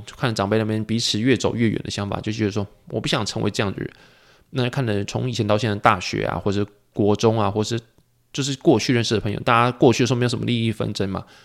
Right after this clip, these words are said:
同学的时候啊，或是在一起读书的时候，我本来就是成绩比较不好那个，我大学成绩比较不好那个，所以我无所谓，我没有跟争第一、第二名了。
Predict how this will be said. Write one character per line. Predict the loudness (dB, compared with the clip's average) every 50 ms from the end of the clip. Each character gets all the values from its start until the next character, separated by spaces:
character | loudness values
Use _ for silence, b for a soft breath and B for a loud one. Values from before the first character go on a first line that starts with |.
| b b b
同 | -4 -2 -2 0 2
学 | 4 4
的 | 4 4
时 | 4 0 0
候 | 2 4 6 6
啊， | 6 4 2 0
或 | -2 -4 -4
是 | 0 0 2 4
在 | 6 6 6 6 4 2 0 -2 -4 -6 -10 -8
一 | -6 -4
起 | -2 -2
读 | -2 -2 -2 0
书 | 0 0
的 | 0 2
时 | 2
候， | 2 4
我 | 4 4 4
本 | 4 2
来 | 2 2
就 | 0
是 | -2 0
成 | -2 -4 -2
绩 | -2 -2
比 | 0
较 | 0 0
不 | 0 0
好 | 0 0 -2
那 | -4 -2
个， | -4 -6 -6
我 | 2
大 | 4 4 4 4
学 | 4 0
成 | -2 -2
绩 | -2 -2
比 | 0 2
较 | 2
不 | 2 2 2
好 | 0 0 0
那 | -2
个， | -2 -4 -2
所 | 2 2
以 | 4
我 | 4
无 | 2 0 0
所 | 0 2 2
谓， | 2
我 | 2
没 | 2 0
有 | 0
跟 | 0 0 -2 0
争 | 0 0 0 0
第 | -2 -2
一、 | 0
第 | 0 0
二 | -2
名 | -2 -4 -8 -10
了。 | -12